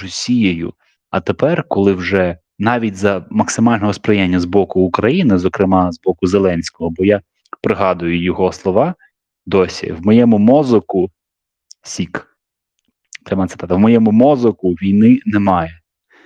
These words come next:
Вибачте, тепер, е, вона всюди, не тільки в мозоку і ніде, і це торкається всього світу. І коли тепер до України дослухаються, і коли хочуть її почути,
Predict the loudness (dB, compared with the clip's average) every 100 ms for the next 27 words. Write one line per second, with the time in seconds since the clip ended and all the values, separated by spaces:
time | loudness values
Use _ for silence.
0 | _ _ _ 0 0 0 -8 -10 -10 -10
1 | -12 -4 -2 -2 0 0 2 2 2 0
2 | -6 -10 -2 0 2 2 0 0 -2 -2
3 | 2 4 4 2 -2 0 0 2 0 2
4 | 2 2 0 0 0 0 -4 -4 0 2
5 | 0 -2 -6 -6 0 2 2 -2 -4 -4
6 | -4 -4 -10 -12 _ _ _ _ _ -4
7 | 0 2 2 2 0 -8 _ _ _ _
8 | _ _ -12 -2 0 2 2 -2 -2 2
9 | 2 -2 -2 0 0 0 0 0 0 -2
10 | -6 -8 -8 -10 -4 -2 0 -2 -6 -14
11 | -14 _ _ _ _ _ _ _ _ _
12 | _ _ _ _ _ _ -6 -4 -4 -2
13 | 2 2 2 0 0 -2 -6 -4 -4 -2
14 | -6 -6 -6 -6 -6 -12